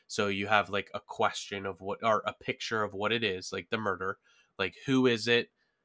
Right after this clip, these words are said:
What was their purpose? Blah, blah, blah, things like that. Then once you, like, take pictures of all, all this, you just put up, you put the pieces together yourself. All right. So you have to solve these murders, which I think is really cool.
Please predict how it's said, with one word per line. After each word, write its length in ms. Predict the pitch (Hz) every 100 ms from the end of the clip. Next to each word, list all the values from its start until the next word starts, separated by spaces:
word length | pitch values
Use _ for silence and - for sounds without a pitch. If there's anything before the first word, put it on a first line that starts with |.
| _ _ _ - 104
What 200 | 117 113
was 160 | 117
their 80 | 113
purpose? 560 | - 113 107 107 107 -
Blah, 160 | 117
blah, 80 | 107
blah, 280 | 101 104 101
things 260 | - 107 98
like 160 | 101
that. 180 | 95 92 _ - - _ 107
Then 320 | 113 110 107 110
once 280 | 107 117 -
you, 80 | 117
like, 180 | 104 -
take 260 | 123 110
pictures 360 | - 110 107 101
of 60 | 104
all, 280 | 104 101
all 220 | - 104 101
this, 220 | 101 -
you 180 | 113 107
just 280 | 104 -
put 160 | - 127
up, 100 | 113
you 140 | 117 113
put 240 | - 143
the 60 | 123
pieces 380 | - 113 110
together 340 | 113 107 104 98
yourself. 560 | 95 - 101 - - -
All 60 | 101
right. 200 | 101 101 - - - _
So 160 | -
you 80 | 123
have 120 | 123
to 60 | -
solve 340 | - 135 139
these 180 | 131 113
murders, 360 | 110 110 107 -
which 140 | -
I 140 | 107 104
think 160 | 104
is 100 | 98
really 200 | 98 98
cool. 320 | - 104 92